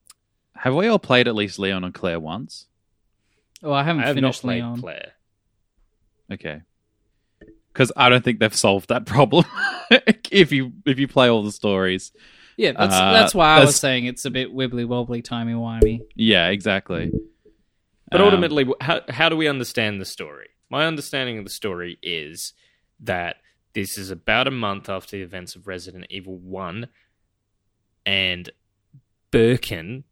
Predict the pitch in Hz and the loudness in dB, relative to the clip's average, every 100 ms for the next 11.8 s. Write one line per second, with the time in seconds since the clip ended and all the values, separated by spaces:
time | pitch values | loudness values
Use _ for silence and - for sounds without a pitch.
0 | _ _ _ _ _ _ _ 113 - 113 | _ _ _ _ _ _ _ -6 -6 -10
1 | 92 - 98 104 - 82 87 110 _ _ | -8 -2 0 -2 -4 -12 -12 -16 _ _
2 | _ _ - 98 90 95 90 90 87 - | _ _ -10 -10 -6 -6 -6 -6 -10 -8
3 | 104 95 85 90 92 90 87 _ _ _ | -6 -6 -8 -10 -8 -8 -10 _ _ _
4 | _ - - 104 90 87 87 85 _ _ | _ -20 -10 -6 -4 -4 -6 -8 _ _
5 | _ _ _ _ - 90 92 90 113 131 | _ _ _ _ -10 -8 -8 -8 -4 -2
6 | 123 104 98 - 107 101 - 95 - 104 | -2 -4 -8 -4 -4 -4 -8 -14 -10 -8
7 | 90 92 90 101 101 95 127 175 _ 85 | -8 -10 -10 -2 0 2 -2 -6 _ -8
8 | 90 87 - - 98 - 92 - - 98 | -6 -8 -12 -14 -14 -8 -6 -8 -10 -10
9 | 95 - 78 80 147 - - 92 - _ | -10 -10 -12 -12 -10 -10 -6 -8 -8 _
10 | _ _ - _ _ - 113 104 - - | _ _ -20 _ _ -4 -2 -2 -6 -16
11 | 104 98 113 143 202 - 175 160 | -16 -4 0 0 -4 -10 -12 -14